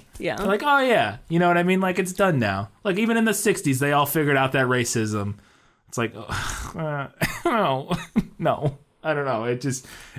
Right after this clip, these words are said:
Speaker 2: it didn't, it didn't sit, the, some of those little, like, wrap-ups didn't
Speaker 1: Yeah.
Speaker 2: sit super right with me,
Speaker 1: No, I
Speaker 2: but
Speaker 1: agree.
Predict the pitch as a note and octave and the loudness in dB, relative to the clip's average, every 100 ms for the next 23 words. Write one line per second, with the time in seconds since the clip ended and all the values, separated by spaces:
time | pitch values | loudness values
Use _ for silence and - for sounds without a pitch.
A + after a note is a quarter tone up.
0 | - E3 F3+ D#3 C#3 D3 D#3 C#3 A#2+ - | -2 2 4 2 0 2 2 2 0 0
1 | A#2 C3+ C3 B2 B2+ E3 C#3+ B2+ A#2+ A2 | 0 0 0 0 -2 0 2 4 2 2
2 | A2 G#2 G#2 G2+ G2 G#2 G2 G2 F#2+ - | 0 0 0 -2 -4 -2 -2 -2 -8 -6
3 | A2 G#2+ - F#2+ - - G2+ G#2 F2+ F2+ | -6 -4 -4 -6 -6 -6 -6 -6 -6 -10
4 | G2+ - G3+ F3 F#3 G#3 F#3 D3+ D3 - | -12 -4 0 2 2 0 -2 -6 -6 -6
5 | G3 | -8